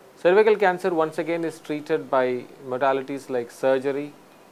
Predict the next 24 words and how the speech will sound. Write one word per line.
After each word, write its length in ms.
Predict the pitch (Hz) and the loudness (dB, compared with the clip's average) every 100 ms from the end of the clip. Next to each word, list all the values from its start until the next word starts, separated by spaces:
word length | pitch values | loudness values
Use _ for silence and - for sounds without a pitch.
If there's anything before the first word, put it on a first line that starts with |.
| - - - - - | -20 -20 -20 -20 -4
radiation, 720 | 131 147 143 143 135 - 143 | 2 2 2 0 -2 -4 -8
sometimes 540 | 147 139 156 151 147 | -6 -4 -2 -4 -6
chemotherapy, 800 | - 135 131 123 110 110 - 170 190 - - - - - | -10 -10 -10 -8 -10 -10 -12 -16 -16 -20 -20 -20 -20 -16
and 160 | 131 135 | -8 0
they 100 | 143 | 4
also 340 | 143 147 175 | 6 4 2
have 240 | 165 147 147 | 0 0 -2
to 100 | 156 | -2
undergo 320 | 135 135 147 | -2 -4 -4
some 160 | 147 135 | -4 -10
special 380 | - 135 139 | -8 -10 -8
procedure 480 | 139 135 - 131 131 | -10 -10 -8 -8 -8
called 340 | 127 127 120 113 | -2 0 0 -2
brachytherapy. 800 | 123 123 - 123 110 98 - 107 - - - - - - - - - | -4 -4 -8 -8 -8 -10 -14 -20 -20 -20 -20 -20 -20 -20 -20 -20 -8
And 320 | 135 135 139 | -2 -2 0
as 180 | 135 135 | 0 0
I 60 | 147 | 0
told 240 | 160 165 | 2 0
you, 60 | 160 | 0
cervical 320 | 151 151 151 | -2 -2 -2
cancer 340 | 147 135 143 | -4 -4 -6
is 140 | 135 113 | -8 -6
very 240 | 123 135 | -4 -4
common, 420 | 143 131 123 165 | -2 -2 -2 -8